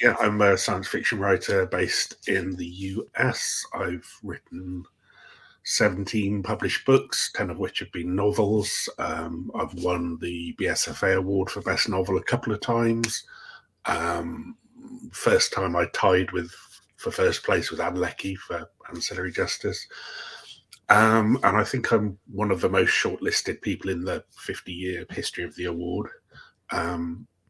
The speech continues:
my most recent novel, uh, Descendant Machine, came out last week from Titan Books in the U K and the U S. Um, and I'm here to talk all about it.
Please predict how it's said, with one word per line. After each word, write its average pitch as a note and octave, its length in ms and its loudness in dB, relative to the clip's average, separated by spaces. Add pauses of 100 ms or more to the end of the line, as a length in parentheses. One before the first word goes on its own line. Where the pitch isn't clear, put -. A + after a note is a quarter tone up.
(960)
my - 240 2
most - 360 6
recent A2 540 4
novel, G#2 440 2 (340)
uh, E2+ 320 -8
Descendant A2 380 2
Machine, C3 440 -2 (680)
came F#2 220 -2
out F#2+ 320 2 (240)
last - 280 2
week A2+ 280 2
from F#2+ 320 -2
Titan F#2+ 340 -6
Books - 300 -2
in G2 100 -8
the G2 60 -6
U F#2 140 -6
K F#2+ 320 0
and F2+ 200 -4
the F2 100 -6
U F2 180 -6
S. - 320 -2 (520)
Um, F#2 400 -4 (1040)
and E2+ 160 -6
I'm E2+ 200 -12
here B2+ 280 2
to - 160 -8
talk - 380 -8
all C3 140 4
about - 280 -4
it. - 140 -14